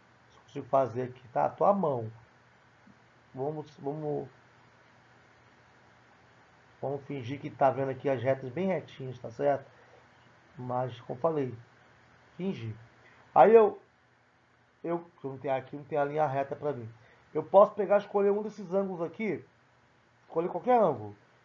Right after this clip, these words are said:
e eu fazer dele, eu vou tirar todas, vou traçar todas as retas até outro ângulo oposto a ele. Então daqui eu posso vir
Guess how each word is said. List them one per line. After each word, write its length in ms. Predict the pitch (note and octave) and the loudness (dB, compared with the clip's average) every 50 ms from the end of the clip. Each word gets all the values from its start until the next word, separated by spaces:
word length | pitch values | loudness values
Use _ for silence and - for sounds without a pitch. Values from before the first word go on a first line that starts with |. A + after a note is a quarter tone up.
| _ - | _ -8
e 60 | C#3 | -6
eu 100 | D#3 E3+ | -6 0
fazer 400 | E3+ F#3 F3 F3 E3 E3+ F3 E3 C#3 B2 - - - | 4 6 6 6 4 2 -4 -8 -8 -12 -20 -20 -12
dele, 380 | B2+ C3 G#3+ G#3+ G#3+ F#3+ E3 | -2 2 4 6 6 4 2
eu 40 | D#3 | 0
vou 140 | C#3+ D#3+ E3 | -4 -4 -6
tirar 440 | E3 - - - E3+ E3 E3+ E3+ - - _ _ - | -6 -10 -10 -4 -2 -2 -2 -2 -6 -14 _ _ -4
todas, 500 | F#3 G3 A3+ A#3+ F#3+ G#3+ A#3+ A#3 - - - _ _ _ _ _ _ _ _ _ _ _ _ _ _ _ _ _ _ _ _ _ _ - | -2 0 0 0 -2 -4 -6 -6 -8 -12 -20 _ _ _ _ _ _ _ _ _ _ _ _ _ _ _ _ _ _ _ _ _ _ -14
vou 220 | A#2 B2 D#3 D#3 - - _ _ | -10 -8 -8 -8 -10 -14 _ _
traçar 640 | - F3+ E3+ E3+ E3 E3 - F3+ E3 E3 E3 - - - | -4 0 0 0 0 2 4 4 4 4 2 0 -4 -2
todas 320 | F#3+ G#3 A3 A3+ A3 G3 | 0 0 0 0 0 -2
as 160 | A3 G#3+ F#3+ | -2 -4 -2
retas 340 | E3 E3+ F3+ F3+ F3+ - E3+ | -2 -2 -2 -2 -4 -6 -10
até 240 | F#3 F3+ - - F#3 | -10 -8 -6 -4 -4
outro 380 | F3 F3+ F#3+ F#3+ - G3 F#3+ E3+ | -2 -2 -4 -4 -6 -4 -2 -2
ângulo 400 | E3+ E3+ E3+ E3+ F3+ F3 E3+ F3 - _ _ _ _ _ _ _ _ _ _ _ _ _ | -2 -2 -2 -6 -8 -8 -8 -12 -16 _ _ _ _ _ _ _ _ _ _ _ _ _
oposto 540 | - E3 E3 - - D#3+ E3+ E3 - - G#3 | -6 -6 -4 -2 -2 -2 -2 0 0 2 4
a 120 | G#3 F#3+ D#3+ | 4 4 2
ele. 120 | C3+ A#2+ | 0 -6
Então 220 | A2+ A#2 C#3+ D3+ | -8 -8 -8 -4
daqui 280 | D3+ E3+ D#3+ E3 - G#3 | -2 -4 -4 -4 -2 -2
eu 120 | G3+ F3+ | -2 -2
posso 380 | - - E3 E3 E3 D#3+ - D3+ | 0 2 2 2 2 0 -4 -10
vir 300 | B2+ B2 C3 C3 B2 | -14 -14 -12 -12 -12